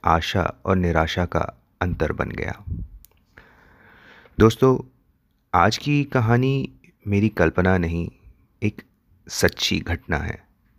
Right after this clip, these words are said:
इसमें मेंशन किए गए लोग असली हैं और उनका साहस भी उतना ही सच्चा। तीस जून दो हज़ार उन्नीस,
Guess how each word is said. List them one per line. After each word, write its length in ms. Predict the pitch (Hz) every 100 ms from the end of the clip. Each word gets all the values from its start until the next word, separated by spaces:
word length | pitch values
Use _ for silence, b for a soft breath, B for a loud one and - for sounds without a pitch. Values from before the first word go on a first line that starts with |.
| _ _ _ _ _ _ -
इसमें 260 | 110 - 117
मेंशन 420 | 95 92 - 101
किए 340 | 95 101 92
गए 360 | 87 - 92 87
लोग 480 | 80 80 90 135 - - _ _ _ -
असली 340 | - 85 85
हैं 260 | 80 82 - - _ _ _ _ b b b b
और 160 | 90
उनका 240 | 90 85 82
साहस 500 | - 82 82 90 80
भी 320 | 90 80 - _ -
उतना 260 | 95 90
ही 180 | 82 85
सच्चा। 420 | - - - - - - - - _ _ _ _ _ - B B B B B B B B B -
तीस 220 | 143 143
जून 400 | 113 110 120 117 107
दो 320 | - 92 92
हज़ार 320 | 90 87 85
उन्नीस, 640 | 78 78 - - - -